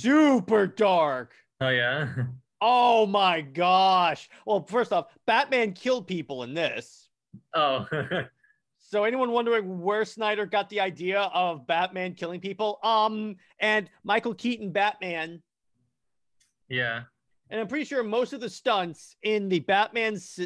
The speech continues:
Speaker 1: sixty-six show in reality killed people.
Speaker 2: <laughs> No, he never hurt anybody, okay?
Speaker 1: Yeah,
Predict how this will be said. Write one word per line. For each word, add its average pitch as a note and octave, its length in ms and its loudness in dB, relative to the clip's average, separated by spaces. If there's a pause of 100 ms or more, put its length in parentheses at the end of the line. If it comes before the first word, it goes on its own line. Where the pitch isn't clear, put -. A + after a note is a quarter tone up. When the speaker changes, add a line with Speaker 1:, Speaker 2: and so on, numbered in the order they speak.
Speaker 1:
sixty-six G#3 600 -8
show G3+ 380 2
in F3 100 -4
reality F3 460 -2
killed F#3 380 -4
people. B2+ 560 -10
Speaker 2:
<laughs> D#3 60 -4 (840)
No, F3 240 0
he F#3+ 160 -4
never F3+ 380 -2
hurt E3+ 260 -6
anybody, B2 640 -8 (360)
okay? D#3 420 -2 (720)
Speaker 1:
Yeah, D#3+ 180 -10